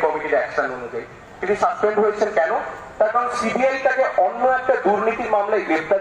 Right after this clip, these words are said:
করেছেন, যার পরে রাজ্য সরকার বাধ্য সার্ভিস রুল অনুযায়ী তাকে সাসপেন্ড করতে।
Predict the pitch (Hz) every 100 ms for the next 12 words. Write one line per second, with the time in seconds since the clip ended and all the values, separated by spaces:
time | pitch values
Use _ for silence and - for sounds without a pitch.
0 | 196 196 190 226 254 - - - - 220
1 | - - 226 233 247 - - - - -
2 | - 170 190 214 226 220 247 233 - 214
3 | - 196 185 127 180 165 170 180 185 185
4 | 170 180 175 175 175 131 - 156 127 127
5 | -